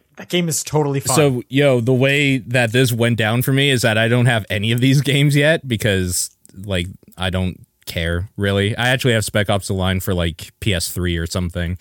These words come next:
Speaker 2: But I was just like, "Oh, man, I'm gonna buy Civ five for fifteen bucks and get a bunch of other shit for free." <laughs> And I was so
Speaker 1: <laughs>
Speaker 2: down with that.
Speaker 1: I recommend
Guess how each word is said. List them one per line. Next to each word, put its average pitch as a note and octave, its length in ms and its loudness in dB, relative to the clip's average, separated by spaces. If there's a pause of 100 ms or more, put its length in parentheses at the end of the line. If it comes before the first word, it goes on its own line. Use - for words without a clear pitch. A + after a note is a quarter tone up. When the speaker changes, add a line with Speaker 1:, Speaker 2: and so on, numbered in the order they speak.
(440)
Speaker 2:
But A2 260 2 (640)
I A#2+ 100 -2
was A#2 120 2
just C3 160 2
like, A#2+ 280 0
"Oh, C3+ 160 2
man, B2+ 360 2
I'm A#2 100 2
gonna C3+ 220 2
buy B2+ 220 2
Civ C3 300 2
five B2 220 0
for C3+ 100 0
fifteen B2 420 0
bucks A2 380 0
and A#2 140 0
get A2+ 140 0
a A2+ 60 2
bunch A2+ 380 -2
of A2 140 0
other A2 220 2
shit G#2 240 -2
for G2 140 -4
free." - 680 -4
<laughs> - 0 - (180)
And F#2+ 160 -2
I F#2+ 120 0
was G2 160 0
so A2+ 480 0
Speaker 1:
<laughs> - 20 -2
Speaker 2:
down G#2+ 460 -2
with F#2+ 140 -4
that. F#2+ 260 -2 (1160)
Speaker 1:
I D#3 80 -4
recommend B3 460 -8